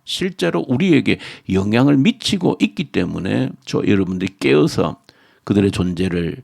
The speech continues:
볼 수 있는 눈이 있어야 된다라고 하는 것입니다. 조금 오늘 본문에 보시면 이 영적 실체에 대해서 우리가 좀 이해하기 어려운 그런 부분들이 있지만, 그러나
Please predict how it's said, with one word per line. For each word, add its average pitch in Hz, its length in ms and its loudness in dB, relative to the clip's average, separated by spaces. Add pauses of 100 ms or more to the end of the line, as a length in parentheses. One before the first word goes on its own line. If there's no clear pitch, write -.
(140)
볼 101 160 -2
수 90 160 -4
있는 90 440 0
눈이 110 260 4
있어야 139 440 0
된다라고 - 760 -6
하는 95 180 -8
것입니다. 69 540 -8 (760)
조금 - 260 0
오늘 117 140 2
본문에 113 320 6
보시면 98 560 -2 (320)
이 87 180 2
영적 101 320 0
실체에 98 800 0
대해서 90 500 -4 (540)
우리가 131 320 4
좀 107 340 -2 (1600)
이해하기 117 380 2
어려운 135 360 2
그런 95 260 -2
부분들이 92 800 -4 (200)
있지만, 101 580 -4
그러나 110 400 -2